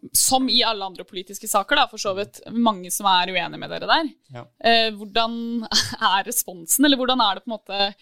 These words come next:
Speaker 1: fordi kanskje spesielt i abortdebatten, eh, slik jeg oppfattet det, så har jo, eller i hvert fall de som har vært uenige, har gjort det tydelig, på en måte.
Speaker 2: Mm.
Speaker 1: Eh, hvordan er det liksom å stå i det, når det er en mening du s-, liksom kjenner så sterkt, da?
Speaker 2: Ja,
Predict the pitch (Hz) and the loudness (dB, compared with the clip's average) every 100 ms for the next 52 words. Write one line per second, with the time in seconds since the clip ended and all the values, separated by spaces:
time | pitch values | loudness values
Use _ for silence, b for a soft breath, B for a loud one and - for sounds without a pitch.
0 | b _ 262 269 247 226 233 240 220 208 | b _ -4 0 -2 -4 -4 0 0 -2
1 | 208 - 196 185 190 190 - 190 185 _ | -10 -18 -16 -10 -4 -2 -2 -4 -6 _
2 | - - - _ 262 277 262 B B B | -16 -12 -14 _ 6 6 6 B B B
3 | - 220 214 214 208 196 185 - - 220 | 0 0 2 -2 -8 -8 -10 -10 -14 -2
4 | 269 277 240 208 202 208 233 - - - | -2 2 2 2 4 2 2 0 -4 -4
5 | 247 226 220 240 240 247 208 285 277 - | -2 -2 0 0 2 0 2 0 0 0
6 | 247 233 - 190 - - - 220 _ 160 | 0 0 -6 -14 -14 -20 -20 _ _ -20
7 | - 190 _ _ 139 113 113 220 226 220 | -20 -20 _ _ -16 -16 -6 0 2 2
8 | 214 196 220 233 185 170 220 - 214 - | -2 -6 -4 -2 -2 -6 -12 -12 -2 -2
9 | - 185 175 175 202 175 175 202 208 202 | 0 -2 -4 -4 -4 0 -2 -4 -8 -2
10 | 202 180 180 190 175 175 175 175 180 - | 0 0 0 -4 -4 -6 -12 -8 -8 -8
11 | _ - - 180 180 - 208 170 170 - | _ -6 -4 -4 -10 -4 -4 -4 -2 0
12 | - - - - 233 - 131 | 0 0 -4 0 0 0 -8